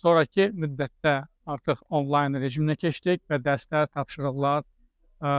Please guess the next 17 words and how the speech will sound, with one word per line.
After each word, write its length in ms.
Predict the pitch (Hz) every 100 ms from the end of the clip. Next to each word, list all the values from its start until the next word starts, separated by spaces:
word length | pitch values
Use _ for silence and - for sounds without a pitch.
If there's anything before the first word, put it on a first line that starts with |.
| 139 135 147
həyata 300 | 143 160 -
keçirtdik. 480 | 139 160 - 202 214 _ _ _ _
Son 400 | - 202 220 - _
iki 180 | - 185
ay, 300 | 185 151 147 -
iki 240 | - 165
həftəni, 480 | 120 - 135 151 202 233 _
proqram, 400 | 156 139 151 143
yəni, 180 | 135 135 120
bitənə 260 | 147 147
qədər 240 | 139 143 -
iki 220 | - 147
həftəni 400 | - 151 165 190 _ _ -
artıq 340 | 151 - 170 233 _ _ -
yenidən 480 | 151 143 147 139
Tiflisə 320 | 139 135 - 160
qayıtdıq. 600 | 190 190 - 208 196